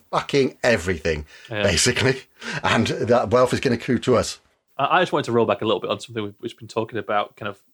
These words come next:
Speaker 2: about the, the degrowth, eco-modernism,
Speaker 1: Right,
Speaker 2: uh,
Speaker 1: yeah,
Speaker 2: uh,
Speaker 1: yeah.
Speaker 2: arg-, arguments, is that there's definitely a, a, a s-, there's definitely, like, a slither of this argument which is a, which is moralizing.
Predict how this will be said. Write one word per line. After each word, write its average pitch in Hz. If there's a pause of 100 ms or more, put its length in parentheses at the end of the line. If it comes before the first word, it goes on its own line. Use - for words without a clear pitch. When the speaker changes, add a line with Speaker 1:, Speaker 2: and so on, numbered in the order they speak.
Speaker 2:
about -
the, 113
the -
degrowth, 110
eco-modernism, 104 (640)
Speaker 1:
Right, 101
Speaker 2:
uh, 87
Speaker 1:
yeah, 85
Speaker 2:
uh, 82
Speaker 1:
yeah. 87
Speaker 2:
arg-, 107 (140)
arguments, 110
is 117
that 127 (1500)
there's 165
definitely 208
a, 185
a, 143
a -
s-, - (220)
there's 139
definitely, 165
like, 151
a 143
slither 151
of 113
this 120
argument 110
which 92
is 107
a, 107 (100)
which 120
is 113
moralizing. 107